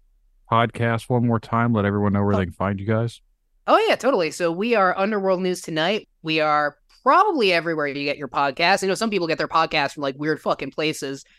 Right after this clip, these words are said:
Speaker 2: Uh, so we're not on, like, uh, Yo-, Baby Bjorn or whatever the fuck.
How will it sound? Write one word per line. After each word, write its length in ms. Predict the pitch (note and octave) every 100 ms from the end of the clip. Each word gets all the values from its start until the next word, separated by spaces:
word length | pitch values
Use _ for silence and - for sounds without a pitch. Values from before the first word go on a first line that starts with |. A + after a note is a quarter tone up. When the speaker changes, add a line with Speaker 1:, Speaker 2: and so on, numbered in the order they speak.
| _ _ _ -
Speaker 2:
Uh, 480 | C#3+ C3+ C3+ C3+ C#3
so 140 | E3+
we're 100 | D3+
not 240 | D#3 D#3
on, 200 | D#3 D3+
like, 320 | C#3+ C#3+ C#3 D#3+
uh, 420 | C#3+ C#3 C3+ C3+ C3+ _ -
Yo-, 180 | - D#3 -
Baby 400 | D#3+ D3+ D3+ C3+
Bjorn 380 | - C#3 C#3+ C#3+
or 60 | C3+
whatever 240 | C#3 C3+
the 60 | C3+
fuck. 360 | - D3 C#3+